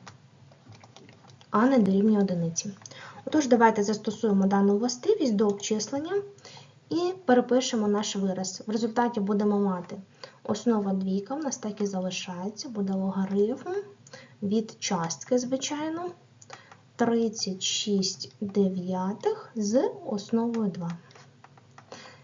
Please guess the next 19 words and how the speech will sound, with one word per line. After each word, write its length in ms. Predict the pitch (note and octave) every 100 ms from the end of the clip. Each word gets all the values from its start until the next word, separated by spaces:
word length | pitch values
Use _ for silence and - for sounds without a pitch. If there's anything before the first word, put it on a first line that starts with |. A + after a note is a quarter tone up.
| - -
І 340 | A#4 A#4 - -
тут 180 | C4+
ми 60 | B3+
можемо 420 | A#3 A3+ A3 G#3+
згадати 340 | A3 A3+ E4 C#4
з 60 |
вами, 280 | B3 B3+ B3
що 160 | - G3+
якщо 260 | G3 A#3
ми 140 | G#3+ G3+
тридцять 340 | G#3 A3+ -
шість 360 | - A3 - -
поділимо 440 | F#3+ G3+ G3+ G#3+
на 120 | A#3+
дев'ять, 440 | B3 F4 G4+ F#4 A3+
відповідно 460 | G#3+ - A#3+ G#3+
будемо 360 | G3 G3 G3 F#3+
мати 380 | F#3+ F#3 G3+ F#3+ - - - - - -
логарифм 840 | G3+ G3+ G#3 A3 A3 G3+ G3 F#3